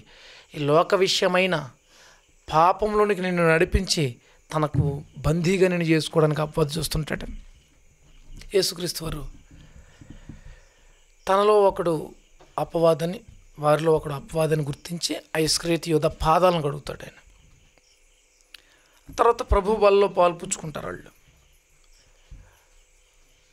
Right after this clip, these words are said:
ఇస్కరియోతు యూదా హృదయంలో అపవాది ప్రవేశించేశాడు.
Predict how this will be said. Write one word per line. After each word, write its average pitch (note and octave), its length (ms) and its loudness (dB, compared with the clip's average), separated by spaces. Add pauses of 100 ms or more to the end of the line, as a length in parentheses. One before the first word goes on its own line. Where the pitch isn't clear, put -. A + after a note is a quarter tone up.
(160)
ఇస్కరియోతు A#3 480 0
యూదా G#3+ 220 4
హృదయంలో G3 520 2
అపవాది F3 360 4
ప్రవేశించేశాడు. D#3+ 880 -2